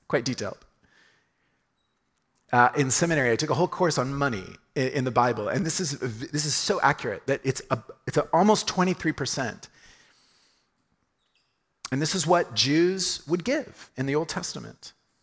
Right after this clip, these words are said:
What would it look like for you and I to get our financial house in order so that we could start with ten percent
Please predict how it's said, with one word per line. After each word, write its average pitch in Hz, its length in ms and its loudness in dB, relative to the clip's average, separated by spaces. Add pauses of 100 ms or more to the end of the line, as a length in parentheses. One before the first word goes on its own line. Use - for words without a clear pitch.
(720)
What 180 120 6
would 294 100 2
it 262 100 -2
look 165 260 4
like 139 220 2
for - 160 -6
you 151 260 -2
and 208 140 -2
I 131 420 0 (200)
to 135 100 -6
get 180 120 4
our 160 140 6
financial 160 580 -2
house 156 360 -2
in 131 180 -8
order 131 400 -4 (480)
so - 160 -4
that 175 160 4
we 202 220 2
could 175 400 -2
start - 500 -2
with 175 140 -8
ten 110 420 -4
percent - 540 -10